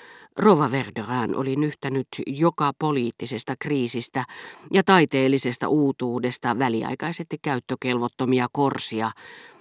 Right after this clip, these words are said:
joista hänen salonkinsa oli kerran koostuva. Dreyfusin jutun mentyä ohi hänelle jäi Anatole France. Rova Verdurinin voima piili vilpittömässä rakkaudessa taiteisiin,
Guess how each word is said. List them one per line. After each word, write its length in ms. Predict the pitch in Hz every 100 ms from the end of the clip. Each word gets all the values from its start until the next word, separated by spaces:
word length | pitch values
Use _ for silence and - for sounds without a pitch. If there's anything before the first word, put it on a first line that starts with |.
| -
joista 360 | 185 156 -
hänen 320 | 131 156 156 139
salonkinsa 800 | - 180 160 151 143 147 151 156
oli 220 | 180 175 147
kerran 380 | 202 170 135 139
koostuva. 580 | 143 107 - - 60 - - - _ - - - - 165
Dreyfusin 680 | 156 160 151 214 208 185 170
jutun 280 | 170 175
mentyä 500 | 175 185 170 185 180
ohi 400 | - 196 135 113 - - - - - 151
hänelle 340 | 160 147 139
jäi 440 | 135 139 131 117 117 -
Anatole 480 | 151 123 - 147 151
France. 640 | - 104 - - - - _ _ - - - - _
Rova 340 | 143 151 127 113
Verdurinin 720 | 101 101 101 110 107 107 120
voima 280 | 135 123 120
piili 320 | 147 135 123
vilpittömässä 760 | 151 165 113 - 123 120 - 143
rakkaudessa 640 | 156 - 117 120 127 147
taiteisiin, 760 | - 131 113 117 107 - 120